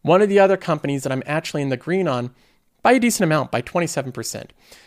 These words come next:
Apple's a company I have in both portfolios, and it's my biggest winner by far. I've been buying this company since two thousand seventeen. Now, the first thing I want to mention with Apple, before even looking at the metrics of the company,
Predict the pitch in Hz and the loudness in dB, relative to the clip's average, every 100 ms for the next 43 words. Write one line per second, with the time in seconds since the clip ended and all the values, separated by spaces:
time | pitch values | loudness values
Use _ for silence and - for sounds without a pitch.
0 | _ _ - 226 330 247 196 196 175 156 | _ _ 0 2 4 2 2 0 2 2
1 | 156 131 127 135 - 113 - 110 104 98 | 2 0 2 2 2 -4 -2 -2 0 0
2 | 98 113 117 131 127 156 147 - 127 113 | -2 -4 -6 -4 0 0 0 -4 -6 -4
3 | 104 95 - 71 58 139 135 127 156 175 | -6 -6 -6 -8 -8 -10 -8 -2 0 0
4 | 160 - 135 131 123 - - - 160 147 | -2 -4 -8 -8 -10 -10 -12 -6 -4 -2
5 | 131 120 - 113 95 - - - - _ | -2 -4 -4 -6 -6 -12 -16 -16 -20 _
6 | 196 220 - 330 - 269 220 196 180 160 | 2 2 2 0 0 2 2 4 4 2
7 | 156 165 139 131 123 - 120 135 131 220 | 0 -2 0 2 2 2 0 -2 0 0
8 | 233 190 143 147 147 127 117 117 - 123 | 0 0 -2 -2 -4 -4 -2 -2 -4 -8
9 | 117 - 135 120 127 123 | -8 -4 -4 -4 -4 -4